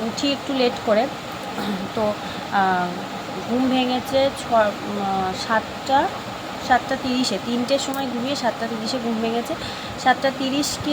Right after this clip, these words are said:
একত্রিশে ঘুম ভেঙেছে। তো তারপরে একটুখানি শুয়েছিলাম, তারপরে উঠে পড়েছি। মেয়ের স্কুল টুল থাকে, তো সেই জন্য কালকে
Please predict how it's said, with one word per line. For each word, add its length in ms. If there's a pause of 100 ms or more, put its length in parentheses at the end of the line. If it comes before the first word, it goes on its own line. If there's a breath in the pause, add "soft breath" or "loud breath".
(100)
একত্রিশে 420 (120)
ঘুম 220
ভেঙেছে। 320 (120)
তো 60 (100)
তারপরে 380
একটুখানি 360 (100)
শুয়েছিলাম, 460
তারপরে 380
উঠে 220
পড়েছি। 300
মেয়ের 360 (100)
স্কুল 260 (120)
টুল 180 (180)
থাকে, 260 (400 loud breath)
তো 60 (100)
সেই 140
জন্য 300
কালকে 200